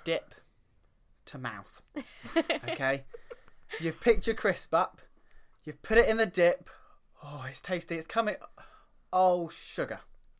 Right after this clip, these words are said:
Speaker 1: I put too much dip on. It's fallen on the picnic rug. I've now got s-,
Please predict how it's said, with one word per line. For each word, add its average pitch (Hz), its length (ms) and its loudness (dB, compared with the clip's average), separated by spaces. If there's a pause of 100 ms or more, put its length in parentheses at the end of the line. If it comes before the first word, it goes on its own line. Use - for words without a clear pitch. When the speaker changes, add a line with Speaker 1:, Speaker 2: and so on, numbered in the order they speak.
(640)
Speaker 1:
I 131 100 -2
put - 260 -12
too 254 180 0
much 143 220 -4
dip 131 220 -6
on. 127 260 0 (460)
It's - 160 -10
fallen 226 340 2
on 127 100 -2
the 113 60 -10
picnic 139 420 -6
rug. 131 460 0 (540)
I've 139 160 0
now 127 260 0
got 123 300 -2
s-, - 220 -16